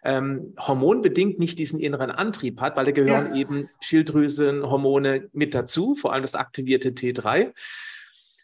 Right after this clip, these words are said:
Speaker 1: Wenn man das nicht hat und dann trotzdem diesen Antrieb aufbringen muss, um sich mit diesem Thema auseinanderzusetzen. Aber da biete ich ja auch Schützenhilfe mit meinem Coaching, weil das ist ein Einstieg in das Gefühl, okay, ich habe verstanden, wie der Körper funktioniert, weil ich erkläre es ja mit einer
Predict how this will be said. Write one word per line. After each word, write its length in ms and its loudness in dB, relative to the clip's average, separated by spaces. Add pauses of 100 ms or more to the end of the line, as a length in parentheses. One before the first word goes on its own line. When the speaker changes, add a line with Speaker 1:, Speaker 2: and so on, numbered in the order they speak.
(200)
Speaker 1:
Wenn 160 2
man 80 4
das 140 2
nicht 180 0
hat 160 0
und 100 -2
dann 140 2
trotzdem 320 -4
diesen 180 -4
Antrieb 340 -2
aufbringen 480 2
muss, 180 2
um 200 2
sich 220 -4
mit 120 -2
diesem 200 -2
Thema 260 -2
auseinanderzusetzen. 920 -4
Aber 200 -2
da 120 4
biete 400 -6
ich 180 -4
ja 100 0
auch 120 0
Schützenhilfe 880 -2 (540)
mit 140 0
meinem 260 2
Coaching, 500 -2
weil 120 2
das 160 0
ist 140 0
ein 60 -6
Einstieg 880 -4
in 100 -2
das 220 0
Gefühl, 540 0
okay, 320 2
ich 160 -4
habe 120 -4
verstanden, 640 -4
wie 80 0
der 120 2
Körper 320 -2
funktioniert, 640 -4
weil 120 2
ich 100 -6
erkläre 260 -2
es 100 -4
ja 100 0
mit 240 -2
einer 500 -4